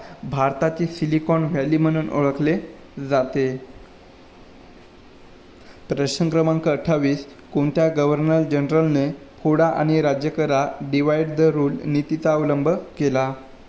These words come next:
तर या प्रश्नाचं उत्तर पहा ऑप्शन क्रमांक तीन, लॉर्ड कर्झन. तर पहा, लॉर्ड कर्झन या गव्हर्नर जनरलने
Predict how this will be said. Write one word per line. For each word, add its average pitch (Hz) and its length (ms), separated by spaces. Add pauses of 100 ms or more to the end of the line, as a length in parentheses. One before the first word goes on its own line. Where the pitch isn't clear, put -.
(1300)
तर 135 80
या 139 120
प्रश्नाचं 160 500
उत्तर 151 240
पहा 156 120
ऑप्शन 151 320
क्रमांक 156 380
तीन, 156 440 (140)
लॉर्ड 143 400
कर्झन. 135 600 (280)
तर 151 40
पहा, 160 300
लॉर्ड 151 460
कर्झन 160 500
या 156 300 (400)
गव्हर्नर 151 480
जनरलने 147 720